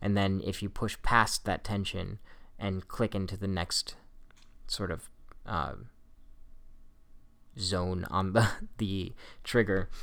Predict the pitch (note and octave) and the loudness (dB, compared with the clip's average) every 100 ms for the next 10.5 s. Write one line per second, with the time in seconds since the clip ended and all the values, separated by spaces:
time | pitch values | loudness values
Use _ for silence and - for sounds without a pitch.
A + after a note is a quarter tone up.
0 | - - G2+ G2 F#2+ F#2+ F2 E2 E2+ E2 | -2 2 4 4 4 4 2 -2 -4 -6
1 | D#2+ G1+ A#1+ - - - C#3 C3 A#2 D#3 | -6 -8 -10 -12 -10 -2 4 4 8 8
2 | C#3 B2+ A#2+ A2+ A2+ A2 G2+ A2 A#2 G#2 | 8 6 6 6 4 4 2 0 0 4
3 | G#2+ G#2+ G#2+ G#2 G2+ G2+ G2 - - G2+ | 6 6 4 4 4 2 0 -4 -4 -2
4 | F#2+ F#2 G#2+ G2 G#2 F#2 F#2+ - A2+ A2+ | -2 2 2 2 0 -2 -4 2 4 4
5 | - - - - - - - - - - | 2 -10 -16 -14 -12 -12 -12 -14 -10 2
6 | C#3 C#3 - C3 A#2 C3+ B2+ C3 B2+ B2 | 4 6 4 2 2 0 0 4 6 8
7 | B2 A#2+ - - - - - - A2 G#2+ | 6 2 -8 -16 -18 -18 -2 4 8 8
8 | G#2+ G#2 - B2 A#2+ A#2 A2+ - B2+ B2 | 6 4 -2 0 6 6 6 6 10 12
9 | A#2+ A#2+ A2+ A#2 - - - - - - | 12 10 8 4 0 -20 -20 -20 -20 -20
10 | - - A2+ G#2 | -20 -6 -2 0